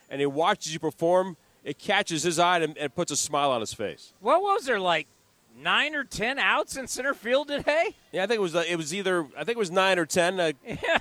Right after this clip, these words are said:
Speaker 1: how many outs in center field today? Nine outs in center field, Roxy tells me.
Speaker 2: <laughs> Hey, he was, he earned his money today.
Speaker 1: He did. He did, for sure.
Speaker 2: Well, have a safe flight,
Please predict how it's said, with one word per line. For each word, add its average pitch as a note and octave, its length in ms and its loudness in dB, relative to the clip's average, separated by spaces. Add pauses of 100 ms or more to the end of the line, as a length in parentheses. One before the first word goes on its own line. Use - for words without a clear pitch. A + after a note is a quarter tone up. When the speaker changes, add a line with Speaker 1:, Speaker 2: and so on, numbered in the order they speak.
(100)
Speaker 1:
how A#3+ 140 -6
many B3+ 120 2
outs A3 180 2
in F#3+ 60 -6
center F#3+ 220 2
field D3+ 320 0
today? B2+ 280 -2 (120)
Nine F#3 320 2
outs E3+ 220 4
in C#3+ 80 -8
center C3+ 220 0
field, A#2 200 -4
Roxy A#2 360 -2
tells G2+ 180 -6
me. E3+ 260 -8
Speaker 2:
<laughs> C#4+ 40 -12 (360)
Hey, D#4 200 0
he A#3 80 -2
was, A3+ 140 -4
he G#3+ 200 -2
earned B3 220 0
his A#3 120 -6
money C4+ 320 2
today. D3+ 440 -4
Speaker 1:
He C3+ 180 -4
did. D3 300 0 (200)
He A#2 120 -10
did, G#2+ 240 -4
for G#2+ 80 -12
sure. E2+ 320 -8 (340)
Speaker 2:
Well, G#3 160 2
have A#3+ 280 2
a B3 60 -2
safe C4 300 -2
flight, B3 440 0